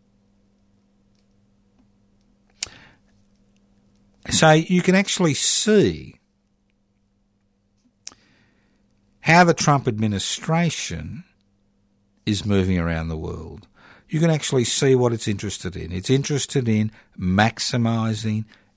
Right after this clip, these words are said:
economic return to Trump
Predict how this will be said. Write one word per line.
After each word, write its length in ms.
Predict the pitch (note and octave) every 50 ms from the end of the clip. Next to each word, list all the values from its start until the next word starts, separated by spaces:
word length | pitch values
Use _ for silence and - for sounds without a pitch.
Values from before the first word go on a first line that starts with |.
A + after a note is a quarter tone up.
| _ _ _ -
economic 720 | G#2 A2 - - B2 A2+ A#2 A2+ A2+ A2 A2 G#2+ - -
return 720 | G2+ G2 F2+ - - - F2 E2+ E2+ E2+ E2+ E2+ E2+ F#2 - _ _ _ _ _ _ - - - - _ _ _
to 120 | - F#2+
Trump 540 | F2+ - - - - A2+ A2+ A2+ A2+ - -